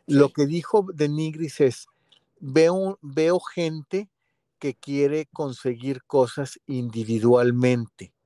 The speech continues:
Speaker 1: y no grupalmente", ¿sí? Que quiere
Speaker 2: Ya.
Speaker 1: conseguir cosas no
Speaker 2: Para su,
Speaker 1: como
Speaker 2: para su
Speaker 1: equipo,
Speaker 2: propio bien, sí.
Speaker 1: para su propio bien.
Speaker 2: Ya.
Speaker 1: Mientras yo esté bien, no le hace que tú estés mal, ¿sí?
Speaker 2: Ujú.
Speaker 1: Pero no necesariamente,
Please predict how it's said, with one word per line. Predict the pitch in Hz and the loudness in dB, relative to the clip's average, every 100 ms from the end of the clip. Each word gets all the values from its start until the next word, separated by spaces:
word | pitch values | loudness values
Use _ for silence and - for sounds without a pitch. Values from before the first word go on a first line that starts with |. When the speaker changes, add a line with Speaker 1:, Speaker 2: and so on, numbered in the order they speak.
| - | -8
Speaker 1:
y | 120 | -4
no | 117 113 | 0 0
grupalmente", | 113 113 - 113 107 110 113 107 95 - - _ _ _ _ _ _ | 0 -4 -2 -2 -2 -2 -2 -2 -6 -14 -20 _ _ _ _ _ _
¿sí? | - 139 143 _ _ _ _ - | -8 -8 -8 _ _ _ _ -2
Que | 127 | 0
quiere | - 135 143 | 4 4 4
Speaker 2:
Ya. | |
Speaker 1:
conseguir | - 139 - 127 127 127 | 0 -4 -4 -6 -6 -8
cosas | - 127 123 - 127 - - _ _ | -2 0 0 -2 -8 -10 -20 _ _
no | 120 123 | 0 2
Speaker 2:
Para | 113 | 2
su, | 131 | -2
Speaker 1:
como | 127 120 | -2 -2
Speaker 2:
para | 110 | -4
su | 135 139 | -4 -6
Speaker 1:
equipo, | - | -2
Speaker 2:
propio | 123 98 131 | -4 -2 -6
bien, | 120 120 104 | -4 -6 -8
sí. | - 107 95 | -12 -4 2
Speaker 1:
para | 123 117 | 2 0
su | 123 | -6
propio | - 113 104 123 110 | -8 -6 -6 -6 -6
bien. | 127 127 110 95 _ _ - 139 | -4 -4 -4 -10 _ _ -10 -4
Speaker 2:
Ya. | 135 98 | -2 0
Speaker 1:
Mientras | 135 117 | 0 0
yo | 127 160 | 2 0
esté | 151 - 170 | 0 -2 -2
bien, | 160 156 165 226 _ _ _ - | 0 0 0 -2 _ _ _ -10
no | 123 127 | -2 0
le | 131 131 | 2 2
hace | 120 143 | 0 -6
que | 120 | -8
tú | - 110 104 | -8 -8 -8
estés | - 120 101 | -8 -10 -4
mal, | 123 135 120 95 _ _ _ _ - | 2 4 2 -2 _ _ _ _ -20
¿sí? | 104 147 180 | -6 -6 -6
Speaker 2:
Ujú. | _ _ _ _ _ | _ _ _ _ _
Speaker 1:
Pero | 143 131 127 | 2 4 2
no | 127 | 0
necesariamente, | 139 139 147 - 131 131 135 139 127 117 147 147 | 0 -2 -4 0 0 2 -2 -2 -6 -6 -6 -6